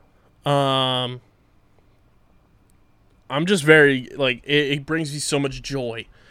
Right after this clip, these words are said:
knowing that the Phillies are playing like this. They don't have a full lineup in. They have guys stepping up all over the place, whether it's Derek Hall, Nick Maton, uh, Bryson Stott. Uh,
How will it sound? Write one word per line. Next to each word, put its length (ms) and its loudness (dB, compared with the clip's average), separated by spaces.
knowing 340 2
that 140 0
the 60 -6
Phillies 340 0
are 80 -10
playing 420 -2
like 280 -4
this. 360 -2
They 140 -2
don't 360 -8
have 180 0
a 60 -4
full 320 -2
lineup 400 -4
in. 160 -4
They 80 -2
have 260 -2
guys 220 -4
stepping 400 -4
up 240 -6
all 340 4
over 260 2
the 80 -8
place, 440 -4
whether 220 -2
it's 160 -10
Derek 380 2
Hall, 480 0
Nick 360 -2
Maton, 800 0
uh, 320 0
Bryson 500 0
Stott. 680 0
Uh, 720 0